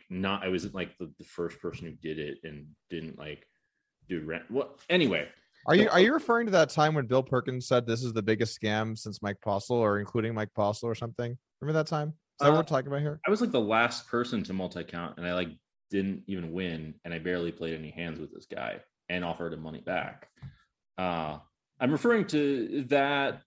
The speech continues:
Speaker 1: particularly. I mean, I, <sighs> yeah,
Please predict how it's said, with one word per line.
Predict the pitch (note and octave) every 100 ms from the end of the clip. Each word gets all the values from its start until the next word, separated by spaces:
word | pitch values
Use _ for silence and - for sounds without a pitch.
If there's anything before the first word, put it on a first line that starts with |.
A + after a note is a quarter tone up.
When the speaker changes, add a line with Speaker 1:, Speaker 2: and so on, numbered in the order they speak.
| _
Speaker 1:
particularly. | - A2+ C#3+ - D#3+ D#3+ E3+ F3 F3 - _ - - - _ G#2
I | A2+
mean, | C3 C3+
I, | B2+ G#2+ - _ _ _ _ _ -
<sighs> | - - -
yeah, | G#2+ B2+ A#2+